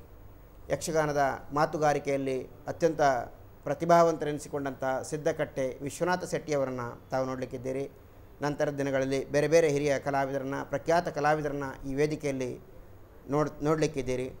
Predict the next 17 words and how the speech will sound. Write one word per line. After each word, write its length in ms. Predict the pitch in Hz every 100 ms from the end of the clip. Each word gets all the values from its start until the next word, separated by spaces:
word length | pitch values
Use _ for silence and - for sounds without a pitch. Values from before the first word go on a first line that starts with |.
| - - - -
ಪ್ರಿಯ 180 | 151 147
ಕಲಾವಿದರೇ, 520 | 160 151 147 139 139
ಪ್ರಿಯ 380 | - - 160 156 139 - - - - - - - - -
ವೀಕ್ಷಕರೇ, 640 | 156 - - 147 143 - - - - -
ನಿಮ್ಮ 200 | 147 147
ನಿರಂತರವಾದ 640 | 139 156 180 175 160 143
ಪ್ರೋತ್ಸಾಹ, 680 | 135 120 - 156 156 151 143 147 151 - - - - -
ನಿಮ್ಮ 200 | 139 143 135 123 - - - -
ಯಕ್ಷಗಾನದ 540 | 151 151 180 175 180 175
ಬಗ್ಗಿನ 260 | 151 143 135 -
ಅಭಿಮಾನ 420 | 139 165 170 151 147 156 - - - - -
ಈ 120 | 165 180
ಒಂದು 480 | 160 147 143 123 - -
ವೇದಿಕೆಯಲ್ಲಿ 500 | 147 180 175 165 143
ವ್ಯಕ್ತ 240 | 139 139 156
ಆಗಲಿ. 320 | 139 135 147 - - - - - - - - - - - - -
ಯಕ್ಷಗಾನ 440 | - 180 185 175